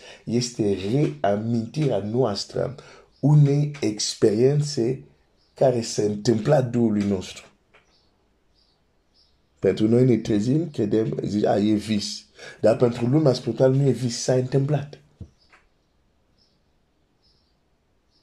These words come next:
Solomon vine într-un vis, nu,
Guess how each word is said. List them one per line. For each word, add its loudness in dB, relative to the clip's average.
Solomon 2
vine 2
într-un 2
vis, -4
nu, -2